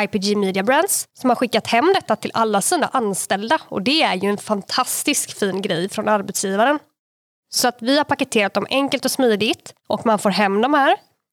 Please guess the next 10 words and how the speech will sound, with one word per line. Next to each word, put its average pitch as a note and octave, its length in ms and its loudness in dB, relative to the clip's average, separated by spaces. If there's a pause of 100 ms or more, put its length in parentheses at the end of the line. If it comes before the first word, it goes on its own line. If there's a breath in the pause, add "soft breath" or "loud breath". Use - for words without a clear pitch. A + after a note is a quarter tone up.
(200)
och - 80 0
man C4 160 4
monterar G#3+ 360 0
helt D#4+ 220 0
enkelt G#3+ 280 -2
upp - 240 -10
den. D#4+ 240 2
Det C4 80 4
är A3 120 4
hållbart. A3 680 0